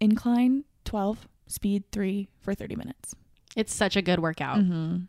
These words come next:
Speaker 2: And it gets your waist snatched.
Speaker 1: Yes.
Speaker 2: I did that, um, on my way to Costa Rica. Or not on my way, but
Speaker 1: <laughs>
Speaker 2: preparing. <laughs> I walked to Costa Rica. <laughs> No, I pre-, preparing for Costa Rica. And it did wonders.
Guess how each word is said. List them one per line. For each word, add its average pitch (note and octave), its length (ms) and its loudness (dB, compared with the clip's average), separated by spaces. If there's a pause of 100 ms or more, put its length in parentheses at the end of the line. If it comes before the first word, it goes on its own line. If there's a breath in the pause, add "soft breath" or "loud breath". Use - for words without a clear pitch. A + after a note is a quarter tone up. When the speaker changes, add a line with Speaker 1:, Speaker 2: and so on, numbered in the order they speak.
(120)
Speaker 2:
And A3 140 2
it G#3+ 60 0
gets C4 180 2
your E4 140 4
waist F#3 360 2
snatched. - 640 -4
Speaker 1:
Yes. G3+ 380 4
Speaker 2:
I G#3 140 8
did G#3+ 220 2
that, G3 260 6 (140)
um, F3+ 280 0
on F3 120 -2
my F3+ 80 0
way F3+ 100 0
to E3+ 80 -2
Costa E3+ 300 -4
Rica. E3 400 -6
Or G3 100 -4
not F#3+ 140 -2
on F3 100 -4
my E3+ 100 -4
way, E3+ 160 -4
but F#3 200 0 (120)
Speaker 1:
<laughs> - 120 -6
Speaker 2:
preparing. B3 420 10
<laughs> F4+ 80 10
I F#4+ 1120 12
walked C4 300 10
to F4 100 0
Costa D4 280 2
Rica. G#3+ 240 4
<laughs> F4 1040 12 (680)
No, A3+ 180 6
I G3+ 120 10
pre-, A3 300 4 (300)
preparing A3 440 6
for G#3 120 2
Costa G#3 280 2
Rica. F3+ 540 2
And F#3 400 2 (300)
it F#3+ 220 0
did F#3+ 180 2
wonders. E3 360 -2